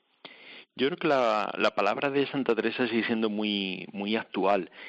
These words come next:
y sobre todo para la vida consagrada, ¿no? Es una,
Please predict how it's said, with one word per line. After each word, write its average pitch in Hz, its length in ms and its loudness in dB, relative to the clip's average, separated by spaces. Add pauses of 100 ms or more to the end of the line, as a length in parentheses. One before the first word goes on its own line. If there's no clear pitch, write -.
(180)
y 113 100 0
sobre 107 240 0
todo 139 260 0
para 110 180 4
la 95 120 2
vida 104 180 0
consagrada, 87 640 -4
¿no? 120 260 -16
Es - 160 -6
una, 110 440 0